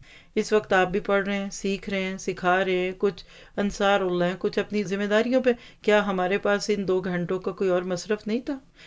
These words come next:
कुछ ना कुछ कीमतों में कोई दे ही देता ना इन दो घंटों की। लेकिन ये आपका मेरा अपना फैसला है कि हमने इसको चूज़ किया, सुबह में किया कि शाम में किया। अब मेरी किसी कमी बेशी से अगर आपका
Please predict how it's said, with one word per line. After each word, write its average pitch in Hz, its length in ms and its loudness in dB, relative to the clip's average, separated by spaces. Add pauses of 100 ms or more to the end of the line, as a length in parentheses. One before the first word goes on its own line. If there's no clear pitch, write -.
(140)
कुछ 214 220 2
ना 247 100 6
कुछ 254 180 2
कीमतों 220 420 2
में 214 120 0
कोई 220 140 2
दे 190 160 2
ही 220 80 6
देता 196 300 2
ना 214 100 0
इन 247 120 0
दो 233 140 6
घंटों 185 360 -2
की। 165 220 -8 (640)
लेकिन 226 300 4
ये 208 100 2
आपका 180 340 2
मेरा 175 200 0
अपना 170 260 -4
फैसला 165 400 -4
है 160 120 -8 (400)
कि 208 60 0
हमने 190 340 0
इसको 185 240 -2
चूज़ 170 300 -4
किया, 175 260 -4 (360)
सुबह 214 300 4
में 220 120 2
किया 214 240 0
कि 214 140 -4
शाम 165 280 -4
में 170 180 0
किया। 165 340 -6 (440)
अब 254 240 8
मेरी 214 360 4
किसी 233 260 -2
कमी 208 320 0
बेशी 196 400 0
से 196 260 0
अगर 202 400 2
आपका 196 840 2